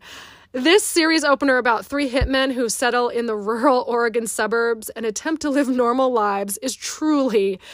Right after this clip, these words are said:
the perfect combination of suspenseful and funny. I just love this concept, and I love Tana's smart sense of humor. This will be independently published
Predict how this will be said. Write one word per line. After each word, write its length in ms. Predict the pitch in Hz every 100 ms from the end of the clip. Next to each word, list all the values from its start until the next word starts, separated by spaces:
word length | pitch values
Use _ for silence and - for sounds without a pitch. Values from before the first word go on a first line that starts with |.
| - - -
the 100 | -
perfect 360 | - 302 294 269
combination 560 | 277 262 240 233 262
of 100 | 233
suspenseful 760 | 208 233 - 220 214 - 214 208
and 160 | 208
funny. 360 | 202 196 196 190
I 140 | - 233
just 240 | 277 -
love 400 | 220 220 190 180
this 220 | 185 220
concept, 720 | - 277 254 262 294 262 262 -
and 100 | 254
I 80 | 240
love 560 | 240 247 247 254 220 202 -
Tana's 440 | - 233 214 196 185
smart 420 | - - 220 196
sense 200 | 196 202
of 100 | 196
humor. 440 | 185 202 190 214 202 - - - - -
This 320 | 214 359 370
will 120 | 320
be 180 | 247 247
independently 580 | 226 214 202 220 208 196
published 540 | - 190 185 175 -